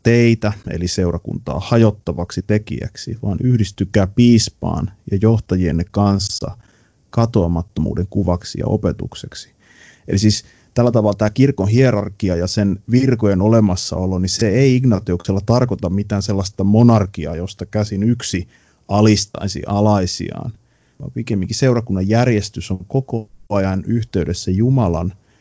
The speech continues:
ykseyteen ja kristillisen opin yhtenäisyyteen ja kristilliseen rakkauteenkin.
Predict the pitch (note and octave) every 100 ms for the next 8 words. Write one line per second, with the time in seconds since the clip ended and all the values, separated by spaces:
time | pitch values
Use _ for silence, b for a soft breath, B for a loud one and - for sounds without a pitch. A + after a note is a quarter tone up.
0 | _ - A2 A2+ - F#2 D2 - E2 -
1 | A#2+ - - F#2+ F#2 E2+ G#2 G#2+ F#2 F#2
2 | G2+ G2+ F2 E2+ F2+ - - - - -
3 | A#2 A2+ - F#2+ A2+ B2+ B2 - - -
4 | _ - _ - - - - - - -